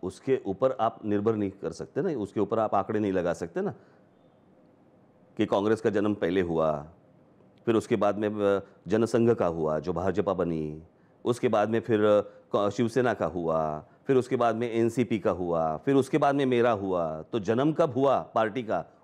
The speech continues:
उसके ऊपर तो कुछ नहीं होता ना, होता है पार्टी के परफॉर्मेंस के ऊपर।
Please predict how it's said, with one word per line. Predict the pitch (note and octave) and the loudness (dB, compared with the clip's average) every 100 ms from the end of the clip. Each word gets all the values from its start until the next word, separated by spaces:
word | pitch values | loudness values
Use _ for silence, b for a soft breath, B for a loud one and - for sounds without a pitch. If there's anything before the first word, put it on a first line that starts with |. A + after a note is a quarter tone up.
| - | -6
उसके | B2 D3 | -2 0
ऊपर | C#3+ D3+ | 2 2
तो | D#3+ | 0
कुछ | D3+ D3+ | -2 0
नहीं | D3 | 0
होता | B2+ C#3 | 2 0
ना, | A3+ - _ _ _ _ _ _ _ _ _ _ _ _ _ _ _ | -2 -6 _ _ _ _ _ _ _ _ _ _ _ _ _ _ _
होता | G#2+ C#3 C3+ | 0 2 2
है | |
पार्टी | D3+ A#2+ C#3+ | 2 0 0
के | D3 | -2
परफॉर्मेंस | F#3+ G3 A3+ A3 | 0 0 0 0
के | G#3+ | 0
ऊपर। | F#3 F#3 F#3 | 0 0 -6